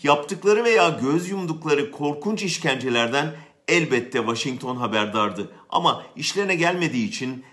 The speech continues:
belgelerin üzerine gizlidir damgası vurmuşlardı. Kirli sırlarla dolu dört yüz bin belge ortaya saçılınca dünya Irak Savaşı'nın ve Amerikan işgalinin gerçek yüzünü öğrendi. Beyaz Saray'dakilerse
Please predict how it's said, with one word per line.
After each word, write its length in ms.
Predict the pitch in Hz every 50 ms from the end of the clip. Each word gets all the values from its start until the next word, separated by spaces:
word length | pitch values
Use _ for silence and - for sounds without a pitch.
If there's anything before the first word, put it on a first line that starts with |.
| _ _ _
belgelerin 480 | 135 131 135 127 131 143 135 147 147 143
üzerine 560 | 135 120 117 131 120 120 131 139 147 151 147 147 - - _ _ _
gizlidir 600 | - 110 120 127 120 123 131 123 104 107 104 -
damgası 420 | - 107 104 104 101 104 104 - 107
vurmuşlardı. 640 | 104 101 98 101 - - - 110 95 98 95 - 104 - - _ _ _ _ _ _ - - - - - _ _ _
Kirli 360 | - - 165 147 151 190 208
sırlarla 580 | 208 - 185 165 151 156 156 160 151 147 131
dolu 380 | 110 120 113 110 107 98 - -
dört 360 | 127 139 160 185 - - -
yüz 220 | 165 170 156 131 127
bin 360 | 160 165 165 160 156 143 127
belge 360 | 135 139 139 135 - 160 160
ortaya 380 | 143 139 127 135 - 143 127 117
saçılınca 880 | 120 143 139 139 - 160 139 139 131 117 101 135 127 131 139 - - - - _ _
dünya 300 | 113 123 131 135 139 143 143 -
Irak 260 | 143 151 165 160 160
Savaşı'nın 580 | - - 143 127 131 131 - 131 147 160 170 165
ve 80 | 165
Amerikan 400 | - - 139 139 135 135 - 180
işgalinin 600 | 135 - - - - 143 139 131 139 151 156 151
gerçek 460 | 120 127 123 120 117 - 127 120 -
yüzünü 260 | 117 107 90 110 113 110
öğrendi. 520 | 107 107 107 107 107 104 104 104 101 - - - - - - - - _ _
Beyaz 420 | - 107 139 170 214 233 233 226 -
Saray'dakilerse 1040 | 208 196 190 185 180 180 175 160 196 196 196 202 185 - - 147 135 131 139 135